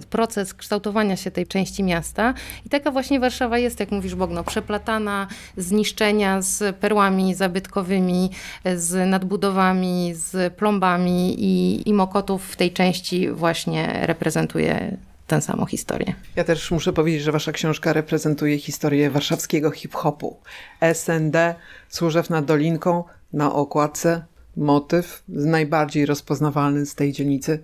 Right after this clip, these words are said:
Speaker 2: z mojej dzielnicy. Dziękuję wam bardzo za rozmowę, dziękuję wam bardzo za ten dyżur. Dzisiaj będąc w księgarni, a wszystkich naprawdę namawiam na spotkanie z waszą książką i spotkanie z wami, bo na pewno będziecie szykowali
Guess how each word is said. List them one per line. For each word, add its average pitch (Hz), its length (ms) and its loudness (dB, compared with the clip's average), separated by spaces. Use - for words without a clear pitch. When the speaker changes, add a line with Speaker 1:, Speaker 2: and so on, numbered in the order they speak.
Speaker 2:
z - 120 -12
mojej 170 420 2
dzielnicy. - 540 -4
Dziękuję 175 460 0
wam 156 180 0
bardzo 143 240 0
za 143 100 0
rozmowę, 135 460 0
dziękuję 147 440 0
wam 139 180 -2
bardzo 135 220 -2
za 123 120 -2
ten 127 180 0
dyżur. 127 320 0
Dzisiaj 190 300 0
będąc 185 460 2
w - 60 -14
księgarni, 180 540 0
a - 40 -4
wszystkich - 540 -4
naprawdę 170 460 0
namawiam 170 600 2
na 147 440 4
spotkanie 180 680 0
z 175 80 -6
waszą 160 400 0
książką 180 500 2
i 180 160 -2
spotkanie 196 560 2
z 190 60 -2
wami, 170 460 4
bo 160 140 0
na 156 100 2
pewno 175 260 0
będziecie 147 320 0
szykowali 143 560 0